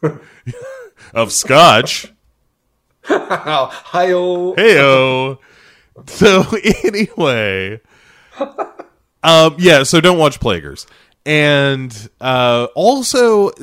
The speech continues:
Speaker 2: an honorable mention this week
Speaker 1: Ooh.
Speaker 2: to a movie called Nightwish, which was almost the worst thing I ever, I ever saw, but, <laughs>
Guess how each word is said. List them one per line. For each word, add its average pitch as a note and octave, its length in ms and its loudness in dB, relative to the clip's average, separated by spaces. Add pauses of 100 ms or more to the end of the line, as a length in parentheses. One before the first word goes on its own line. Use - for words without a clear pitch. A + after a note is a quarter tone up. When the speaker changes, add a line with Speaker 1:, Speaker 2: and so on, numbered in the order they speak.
(260)
Speaker 2:
an F3 140 0
honorable A3 640 0
mention A#2 720 -6 (340)
this G#2+ 380 -6
week E2+ 460 -10 (240)
Speaker 1:
Ooh. A3 380 -20
Speaker 2:
to D3+ 200 4
a C#3+ 60 2
movie D#3+ 320 -2
called C#3+ 280 0
Nightwish, B2+ 840 -4
which C3+ 240 -8
was C3 160 -6
almost E3+ 540 -4
the F3 80 -2
worst F3+ 340 -4
thing F3 200 -2
I F3 160 -4
ever, E3+ 300 -4
I D#3 180 2
ever D#3+ 200 -4
saw, F#3 480 -4 (480)
but, D3 500 0 (1300)
<laughs> - 0 -